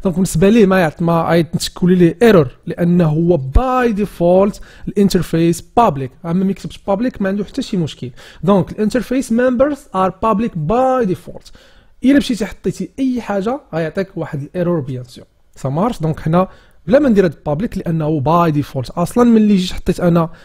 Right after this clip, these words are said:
درت لامبليمونطاسيون، لاحظوا معايا ملي غنجي انا ندير الكيرسور كوم سا وغندير امبليمنت،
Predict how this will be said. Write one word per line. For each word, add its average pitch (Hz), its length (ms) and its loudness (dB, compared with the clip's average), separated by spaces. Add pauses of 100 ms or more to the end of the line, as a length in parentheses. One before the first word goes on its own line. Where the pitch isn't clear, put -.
(140)
درت 165 200 2
لامبليمونطاسيون، 160 840 -2 (500)
لاحظوا 151 260 2
معايا 160 200 4
ملي 160 180 2
غنجي 151 340 -2
انا 151 200 0
ندير 143 180 0
الكيرسور 139 440 -4
كوم 135 220 -6
سا 185 160 0
وغندير 143 320 0
امبليمنت، 220 440 0